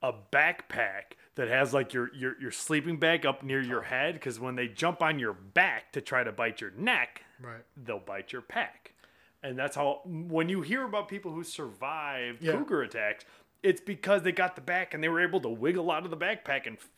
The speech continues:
Speaker 1: and get the fuck out of it, or stab
Speaker 2: Dude.
Speaker 1: it in its neck or something.
Speaker 2: Dude. Yeah. And so, yeah. So that, this guy, like, and she backed him up.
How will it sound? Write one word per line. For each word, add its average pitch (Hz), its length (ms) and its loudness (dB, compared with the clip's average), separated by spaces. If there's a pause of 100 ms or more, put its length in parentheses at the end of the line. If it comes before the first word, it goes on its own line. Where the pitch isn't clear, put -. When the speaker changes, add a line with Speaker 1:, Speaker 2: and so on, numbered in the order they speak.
(120)
Speaker 1:
and 143 180 -8
get - 140 -8
the 160 80 -6
fuck - 200 -14
out 175 180 2
of 139 60 -2
it, 131 120 -2
or 196 140 8
stab 165 440 2
Speaker 2:
Dude. 175 80 0
Speaker 1:
it - 20 -4
in 160 60 -10
its - 180 -10
neck 190 260 -6
or 113 60 -8
something. 120 260 -4
Speaker 2:
Dude. 117 240 -4 (360)
Yeah. 123 140 -8 (100)
And 135 120 -10
so, 180 160 6
yeah. 156 320 4
So 202 120 -2
that, 180 400 0
this 220 180 2
guy, 180 380 4
like, 135 280 -4 (760)
and 156 340 -6
she 262 200 2
backed 214 440 2
him 160 140 2
up. 175 340 2